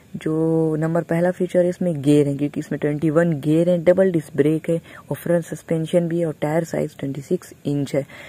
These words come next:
फिर से आपको इसके futures बता दें, ट्वेंटी वन gear हैं और double disc brake है जो बहुत ज़्यादा अच्छी है और front सस्पेंशन है, लेकिन इसमें double suspension नहीं आता है। और इसका जो tire size है ट्वेंटी सिक्स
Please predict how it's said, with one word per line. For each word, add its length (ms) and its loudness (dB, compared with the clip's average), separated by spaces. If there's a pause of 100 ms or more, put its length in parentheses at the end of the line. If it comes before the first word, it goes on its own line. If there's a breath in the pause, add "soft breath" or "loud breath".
(140)
फिर 140 -2
से 120 0
आपको 220 0
इसके 180 -4
futures 440 -2
बता 300 0
दें, 160 -4
ट्वेंटी 320 -2
वन 320 0
gear 300 4
हैं 140 -2 (300 loud breath)
और 80 -2
double 320 2
disc 200 0
brake 380 2
है 120 -4 (280 loud breath)
जो 60 -2
बहुत 180 0
ज़्यादा 240 0
अच्छी 340 -2
है 120 2 (240 loud breath)
और 80 0
front 240 -4
सस्पेंशन 600 -2
है, 80 -2
लेकिन 220 -4
इसमें 240 -8
double 200 2
suspension 680 -8
नहीं 360 0
आता 220 -4
है। 80 -6 (240 loud breath)
और 80 4
इसका 220 0
जो 180 0
tire 260 4
size 340 0
है 60 2
ट्वेंटी 300 -6
सिक्स 380 -4